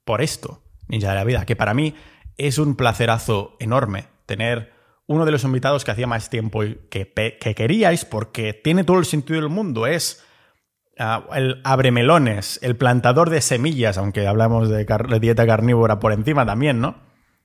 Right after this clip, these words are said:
De lo que es pensar el poder vital para la salud que tiene la luz, el poder vital para la salud que tiene el voltaje, la electricidad y montones de conceptos que nunca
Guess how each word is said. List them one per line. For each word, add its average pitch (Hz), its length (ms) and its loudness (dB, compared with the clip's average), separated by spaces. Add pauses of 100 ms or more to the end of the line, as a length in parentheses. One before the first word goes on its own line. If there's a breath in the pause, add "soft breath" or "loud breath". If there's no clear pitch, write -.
(140)
De 127 160 -2
lo 131 140 2
que 127 240 -2
es - 340 -8 (960 soft breath)
pensar 156 680 0 (1200)
el 127 260 -2
poder 131 340 2
vital 117 400 0
para 104 160 -2
la 98 80 -4
salud 110 240 -6
que - 120 -6
tiene 104 200 -4
la 98 100 -6
luz, 117 360 -8 (320)
el 110 120 -10
poder 110 240 0
vital 110 240 0
para 104 160 -2
la 95 40 -6
salud 107 180 -4
que - 100 -8
tiene 98 360 -4 (220 soft breath)
el 101 120 -8
voltaje, 107 680 -4 (240 soft breath)
la - 120 -6
electricidad 110 720 -2
y 127 60 -4
montones 123 380 0
de 196 80 0
conceptos 147 520 -2
que - 180 -8
nunca 127 720 -2